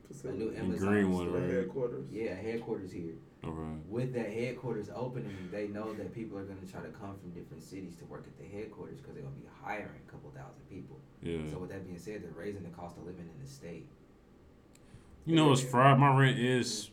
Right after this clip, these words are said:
Speaker 3: like, a hundred dollars. Well, no, no, I'm tripping. Like, twenty dollars more now.
Speaker 1: They're raising the
Speaker 3: They're about to raise it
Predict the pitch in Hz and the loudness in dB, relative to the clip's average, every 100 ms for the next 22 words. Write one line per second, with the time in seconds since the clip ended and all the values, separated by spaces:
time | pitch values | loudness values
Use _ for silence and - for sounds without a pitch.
0 | - 104 98 92 92 92 104 98 98 101 | -4 0 0 -2 -6 -4 -2 -2 -2 0
1 | 98 90 101 95 87 90 87 85 85 85 | -2 -2 -2 -2 -4 -6 -8 -10 -8 -8
2 | 80 - 104 95 92 92 95 92 90 87 | -8 -4 0 0 0 0 -2 -2 -4 -6
3 | 82 - - - - - 104 98 98 104 | -12 -18 -20 -20 -20 -16 -14 -10 -8 -10
4 | 104 101 87 - - - 92 92 92 95 | -10 -12 -14 -16 -14 -4 -2 0 2 4
5 | 98 92 | 4 4